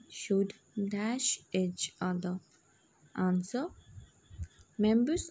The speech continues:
of the family should help each other. Number two, who earns money in a family to run the home? Answer. Parents.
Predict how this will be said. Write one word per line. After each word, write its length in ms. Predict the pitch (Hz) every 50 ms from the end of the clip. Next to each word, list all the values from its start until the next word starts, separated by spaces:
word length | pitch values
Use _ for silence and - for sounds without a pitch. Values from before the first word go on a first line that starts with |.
| - -
of 260 | 214 208 196 208 -
the 120 | - 185
family 720 | 180 - - 226 233 262 285 269 220 196 190 202 240 320 - - - - _
should 400 | - - - - 202 226 254 - - - - - - - _
help 360 | - - 254 262 294 349 370 - - - - _ _ _ -
each 420 | 202 190 180 - - - - - _ _ _ -
other. 380 | 185 180 175 - 180 180 185 - - _ - - _ _ _ _ _ _ _ - - _ _ _ _ _ _ _ _
Number 380 | - 220 226 233 247 277 311 311 311 - _ -
two, 240 | 190 185 185 185 - _ _ _ - - - _ _ _ _ _ -
who 260 | 277 302 381 453 - - -
earns 460 | 220 214 208 202 202 208 - - -
money 540 | 202 190 202 226 247 240 208 196 190 208 214 - - - - - - _ _
in 180 | - 220 214 202 -
a 100 | 208 202
family 840 | 196 - - - 240 240 262 277 302 320 320 285 226 208 202 220 262 - - _ _
to 220 | - 262 269 254
run 420 | 220 202 208 196 196 196 214 262 - - - _ _ _ -
the 140 | 185 196 196 202 233
home? 360 | 269 285 262 208 180 180 185 - _ _ _ _ _ _ _ _
Answer. 520 | - 185 185 180 180 180 - 233 247 330 - - _ _ _ _ _ _ _ _ _ _ _ _
Parents. 880 | - 254 285 320 311 262 202 190 180 175 190 185 - - - - -